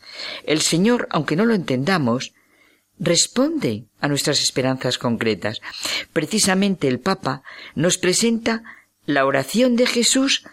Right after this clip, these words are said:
vinculada a su prodigiosa acción curativa, su estar ante Dios y ante los hombres en la oración. Los testimonios que se nos presentan en el Evangelio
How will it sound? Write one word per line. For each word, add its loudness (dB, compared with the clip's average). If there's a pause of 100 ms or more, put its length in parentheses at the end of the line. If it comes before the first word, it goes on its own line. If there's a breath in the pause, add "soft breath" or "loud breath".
(340 loud breath)
vinculada 2 (380)
a -2
su -4
prodigiosa 0
acción 0
curativa, 0 (420 loud breath)
su 2
estar 2
ante 2
Dios 2 (320 loud breath)
y 4
ante 2
los 2
hombres 2
en 2
la 4
oración. 0 (640 loud breath)
Los 2
testimonios 2
que -2
se 2
nos 2
presentan 0
en 0
el 4
Evangelio 0